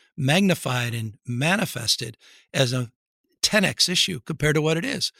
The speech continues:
And then you react to it and say, as the governor of, uh, Utah said, "Never has so much been spent on so few,"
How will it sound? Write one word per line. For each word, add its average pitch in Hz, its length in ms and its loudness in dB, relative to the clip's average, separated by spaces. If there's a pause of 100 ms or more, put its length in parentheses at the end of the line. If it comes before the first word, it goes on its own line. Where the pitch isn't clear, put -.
(280)
And 147 120 2
then 185 100 6
you 156 160 6
react 143 380 0
to - 180 0
it 165 140 -2
and 147 80 -4
say, 135 300 4 (400)
as 123 300 2
the 131 120 -2
governor 135 460 0 (320)
of, 120 360 0
uh, 117 240 -4
Utah - 380 2
said, 139 380 2 (260)
"Never 151 280 4
has 127 100 4
so 151 220 6
much 143 280 0
been 131 160 0
spent 156 340 0
on 123 140 0
so 120 220 0
few," 208 480 -4